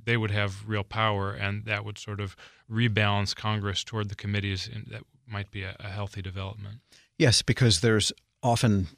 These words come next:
Speaker 2: the saying, you, you hear it from time to time, that there's three parties. There's Democrats, there's Republicans, and there's appropriators.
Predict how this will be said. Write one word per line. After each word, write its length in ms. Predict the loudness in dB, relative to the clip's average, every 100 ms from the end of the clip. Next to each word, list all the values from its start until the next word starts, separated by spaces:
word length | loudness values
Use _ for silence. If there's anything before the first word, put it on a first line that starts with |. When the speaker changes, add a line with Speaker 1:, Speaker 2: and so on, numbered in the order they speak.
| _ _ _
Speaker 2:
the 80 | 0
saying, 420 | 4 4 4 2
you, 160 | -2 -2
you 100 | 2
hear 160 | 6 4
it 120 | 4
from 120 | 0
time 220 | 2 4
to 60 | 4
time, 300 | 4 4 4
that 100 | 2
there's 280 | 2 2 0 -2
three 400 | -8 2 4 6
parties. 540 | 6 6 6 4 2
There's 280 | 2 -2 -2 -8 -2
Democrats, 720 | 0 0 4 4 6 4 2 -2
there's 280 | -4 -2 -2
Republicans, 680 | -2 0 2 0 0 0 -2
and 180 | -2
there's 140 | -2 -4
appropriators. 760 | 2 4 4 2 2 0 -2